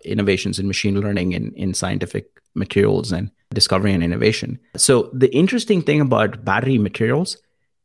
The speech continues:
is that when you have to design a new battery component, say an anode or a cathode, right? That's the two electrodes or an electrolyte.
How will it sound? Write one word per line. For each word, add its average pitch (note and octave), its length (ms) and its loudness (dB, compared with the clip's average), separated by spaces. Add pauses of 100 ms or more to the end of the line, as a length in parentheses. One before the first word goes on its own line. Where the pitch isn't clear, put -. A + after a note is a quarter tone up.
is A2+ 340 2
that G#2+ 360 0 (120)
when B2 240 2
you C#3+ 100 4
have D3+ 220 0
to C3 60 -6
design A2 540 0 (160)
a A2+ 60 -2
new B2 500 4 (160)
battery G#2 640 -2 (440)
component, G2 560 2
say F#2 280 -4
an E2+ 440 -4 (180)
anode F#2+ 400 0
or G2+ 160 -2
a G#2 80 -6
cathode, A#2 640 -4
right? F2 160 -6
That's - 200 -6
the - 140 -6
two G2+ 220 -6
electrodes C#3+ 720 -6
or F2+ 320 0
an G2 160 -4
electrolyte. F2+ 560 -4